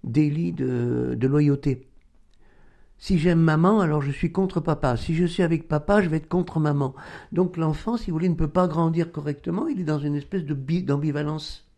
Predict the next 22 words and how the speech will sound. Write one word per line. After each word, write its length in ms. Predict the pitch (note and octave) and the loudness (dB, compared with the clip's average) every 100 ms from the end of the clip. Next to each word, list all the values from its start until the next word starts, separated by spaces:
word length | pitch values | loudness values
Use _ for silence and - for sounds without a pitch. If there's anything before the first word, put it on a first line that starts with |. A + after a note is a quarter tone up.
| _ _ _ _ _ _ _ | _ _ _ _ _ _ _
de, 140 | C#3+ D#3 | -6 -6
de, 240 | C#3 - | -4 -4
de 120 | C3+ | -4
dualité 520 | C3+ D#3 E3 D#3+ - | -2 0 2 0 -2
permanente. 600 | - C#3+ D3+ D#3 D#3 - - - - - - | -2 0 -2 -2 -6 -12 -20 -20 -20 -20 -6
Donc, 260 | D#3+ D#3+ - | -4 -4 -8
si 160 | - | -8
vous 80 | C#3 | -4
voulez, 180 | C#3+ A3+ | -2 0
il 120 | A#3+ | -2
y 60 | E3 | -2
a, 160 | - - D3 | -6 -4 -2
au 80 | |
niveau 200 | D3 E3 | 0 0
de 60 | F#3+ | 0
la 60 | A#2+ | -2
construction 800 | F3+ G3 F#3+ F#3+ - F#3+ F#3 E3+ - _ _ _ - | 0 0 0 -4 -4 -4 -4 -6 -14 _ _ _ -8
émotionnelle, 720 | F#3 D3 B2 - C3 A3 C4 - _ _ | -4 -4 -4 -4 -2 -2 -4 -8 _ _
ça 180 | - | -6
se 60 | - | -4
passe 240 | - B2 | -4 -4
mal. 300 | G3 A3 B2+ | 0 2 0